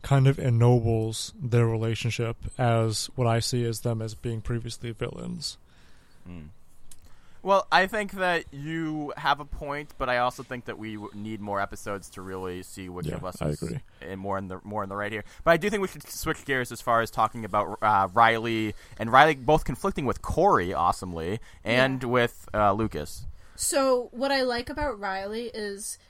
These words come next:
Speaker 3: th-, I think there were two lessons in this episode. One was the obvious one,
Speaker 2: Yeah.
Speaker 3: um, with Lucas, but then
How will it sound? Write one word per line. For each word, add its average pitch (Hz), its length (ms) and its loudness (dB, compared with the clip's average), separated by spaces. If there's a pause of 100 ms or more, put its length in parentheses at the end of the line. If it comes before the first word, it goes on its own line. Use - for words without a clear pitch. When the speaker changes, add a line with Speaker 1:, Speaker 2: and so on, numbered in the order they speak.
(200)
Speaker 3:
th-, 202 160 -12
I 233 160 0
think 247 240 -10
there 226 140 -6
were 190 120 -10
two 311 360 -8
lessons 233 480 -6
in 208 120 -12
this 190 180 -12
episode. 196 440 -12
One 214 240 -8
was 277 140 -8
the 247 180 -10
obvious 214 600 -4
one, 202 440 -12 (100)
Speaker 2:
Yeah. 85 260 -4 (120)
Speaker 3:
um, 196 520 -8 (1600)
with 254 340 -2
Lucas, 262 520 -2
but 233 180 -8
then 214 380 -2